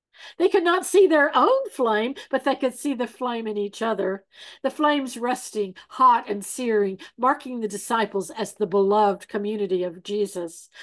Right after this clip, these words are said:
marking them as those able to proclaim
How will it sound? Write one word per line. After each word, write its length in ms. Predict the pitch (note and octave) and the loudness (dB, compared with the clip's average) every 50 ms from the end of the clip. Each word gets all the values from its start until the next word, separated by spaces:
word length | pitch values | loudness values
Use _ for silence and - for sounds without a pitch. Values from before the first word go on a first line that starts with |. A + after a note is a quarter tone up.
| - - - | -20 -6 0
marking 420 | C#4 C#4+ C#4+ C#4 D4 C#4+ C4 B3 | 2 2 4 2 0 -2 -4 -4
them 180 | A#3+ A#3 A3+ A3+ | -4 -4 -4 -4
as 200 | G#3+ G3+ G3+ - | -4 -6 -6 -6
those 320 | B3 A#3+ A3+ A3 G#3+ A3 D#4+ - | -4 -2 -2 -2 -4 -6 -6 -2
able 360 | B3+ C4+ F4+ C4+ C#4 A#3 G#3 | 2 2 2 2 2 0 -4
to 160 | - - G#3+ G#3 | -6 -10 -16 -14
proclaim 640 | _ - G#3+ G#3 G#3 - - G#3+ G#3+ G#3 G#3 | _ -6 -6 -6 -6 -8 -8 -6 -6 -6 -6